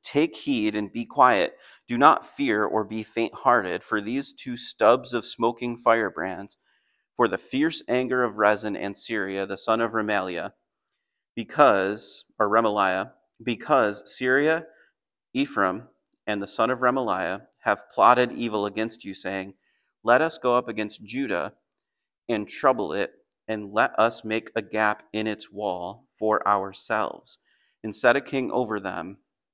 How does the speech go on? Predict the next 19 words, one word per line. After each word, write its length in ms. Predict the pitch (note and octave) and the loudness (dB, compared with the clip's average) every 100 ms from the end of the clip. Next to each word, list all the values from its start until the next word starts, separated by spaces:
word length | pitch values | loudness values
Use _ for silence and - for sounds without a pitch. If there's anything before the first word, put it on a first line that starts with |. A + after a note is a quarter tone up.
| _ _ _ - | _ _ _ -8
the 80 | G#2+ | -6
son 240 | - A2+ | 0 0
of 200 | G#2 - | -2 -6
Tabel. 540 | - G2+ F#2+ E2+ - _ _ _ _ _ _ _ _ _ - | -6 -2 0 -2 -10 _ _ _ _ _ _ _ _ _ 2
Thus 260 | A#2 - | 2 2
says 320 | - A#2 A2 | 0 0 0
the 100 | - | -6
Lord 320 | G2 G2 F#2+ - | -6 -4 -4 -4
God, 320 | E2 A#1 - _ _ _ _ - | -6 -6 -12 _ _ _ _ -4
it 240 | A2+ - | -4 -4
shall 360 | - A#2+ A#2 A2 | -6 0 0 2
not 320 | G#2+ C#3+ - | 2 2 0
stand, 500 | - G#2 G2 G2 - - | -6 -4 -4 -6 -12 -10
nor 520 | G#2+ G#2+ G2+ G2 A2+ | -2 0 0 -2 -6
shall 300 | - G2 F#2 | -4 -2 -2
it 180 | - - | -6 -4
come 420 | G#2+ G#2 G2 G2+ - | -2 -2 -4 -14 -14
to 100 | G#2 | -12
pass.'" 520 | - D#2+ - - | -2 0 0 -6